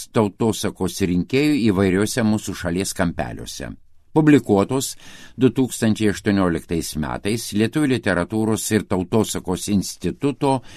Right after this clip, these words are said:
išleistoje rinktinėje. Lietuvių mįslės. Iki balandžio penkioliktos dienos, siųsdami atsakymus, užrašykite mįslės numerį ir įminimą.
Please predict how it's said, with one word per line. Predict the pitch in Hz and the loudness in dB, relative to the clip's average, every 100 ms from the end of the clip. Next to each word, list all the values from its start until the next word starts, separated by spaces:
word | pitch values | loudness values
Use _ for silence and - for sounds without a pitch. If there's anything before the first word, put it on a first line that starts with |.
| - | -8
išleistoje | - 113 - 104 104 104 - 104 104 | 0 0 0 2 2 0 -2 2 2
rinktinėje. | 104 107 - 113 78 64 62 55 - _ _ _ - - | 2 0 0 0 0 -2 -6 -10 -14 _ _ _ -20 -12
Lietuvių | - 104 107 104 - 160 151 160 | 2 6 8 6 4 2 2 0
mįslės. | 143 80 - - 82 76 - - - _ _ - - | 0 -2 -4 -4 -4 -4 -8 -14 -20 _ _ -20 -4
Iki | 139 131 | 0 2
balandžio | 160 160 196 196 156 | 4 6 6 4 2
penkioliktos | 117 131 123 165 147 - 113 101 73 | 4 4 4 4 2 2 2 2 2
dienos, | 87 87 71 73 95 - | 0 0 0 -4 -4 0
siųsdami | 131 104 123 156 165 | 2 4 2 2 0
atsakymus, | - - 90 69 - 82 107 127 - | -2 -2 -2 -4 -4 -4 -4 -4 -8
užrašykite | - 120 104 113 - 156 160 156 123 131 127 117 - | 0 2 4 2 2 -4 0 -2 0 -2 -2 -6 -10
mįslės | 98 117 120 - 123 113 92 - | 4 6 6 4 4 4 2 -2
numerį | 95 113 143 156 160 151 | 2 2 2 0 -2 -2
ir | 90 104 - | 0 0 0
įminimą. | 104 104 107 110 98 69 60 60 | 0 2 2 2 0 -2 -4 -8